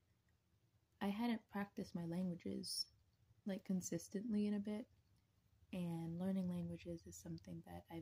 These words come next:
very much enjoy. And so I took the time today to do some of that. That's how I reconnected.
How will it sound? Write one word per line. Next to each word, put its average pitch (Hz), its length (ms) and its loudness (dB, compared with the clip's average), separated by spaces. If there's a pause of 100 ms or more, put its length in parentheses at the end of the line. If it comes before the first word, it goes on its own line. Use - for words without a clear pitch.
very 165 240 -4
much 180 180 -8
enjoy. 208 360 -2 (600)
And 180 120 -8
so 175 200 -6
I 170 120 -4
took - 260 -6
the 202 60 -6
time 185 260 -8 (100)
today 180 320 -8 (640)
to - 180 -2
do 175 60 4
some 202 200 0
of 214 120 2
that. 214 160 -4 (680)
That's 202 180 0
how 190 80 -2
I 180 160 2
reconnected. 175 600 -6